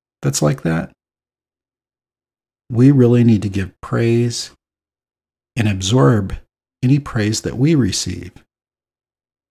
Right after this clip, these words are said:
We also need to continue looking for any positives that we see, no matter how small, and celebrate the small successes that we see out of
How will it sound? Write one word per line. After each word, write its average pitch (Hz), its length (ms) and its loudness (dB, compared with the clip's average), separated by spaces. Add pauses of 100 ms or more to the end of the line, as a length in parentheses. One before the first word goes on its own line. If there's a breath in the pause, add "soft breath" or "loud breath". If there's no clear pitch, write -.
(300)
We 107 120 -2
also 131 300 0
need 139 200 8
to 117 60 0
continue 127 520 2
looking 113 420 -2
for - 200 -10
any 139 260 0
positives 127 680 -4
that - 120 -8
we 101 160 -8
see, 95 500 -8 (840)
no 190 120 4
matter 185 280 4
how 117 200 -2
small, - 560 -2 (1400)
and 113 100 -2
celebrate 117 560 0
the - 100 -12
small 117 340 0
successes - 720 -4
that 101 140 -10
we 104 140 -6
see - 240 -6
out 98 140 -6
of 95 100 -12